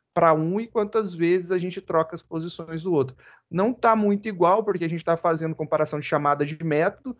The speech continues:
e aqui a gente tá fazendo, no segundo caso, a gente tá contando quantas vezes ocorreram trocas, né? Cara, dezesseis elementos é muita troca. Ele vai ficar bagunçando os elementos, tuc,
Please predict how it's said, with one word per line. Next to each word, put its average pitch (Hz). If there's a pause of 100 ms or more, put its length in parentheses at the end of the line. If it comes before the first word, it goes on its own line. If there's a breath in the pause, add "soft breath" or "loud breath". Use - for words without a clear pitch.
(360 soft breath)
e 190
aqui 185
a 190
gente 190
tá 190
fazendo, 180
no 170
segundo 160
caso, 160
a 170
gente 175
tá 175
contando 170
quantas 170
vezes 160
ocorreram 165
trocas, 143
né? 135 (2500 soft breath)
Cara, 165
dezesseis 151
elementos 160
é 160
muita 139
troca. - (360)
Ele 120
vai 139 (640)
ficar 151
bagunçando 151
os 143
elementos, 147
tuc, 139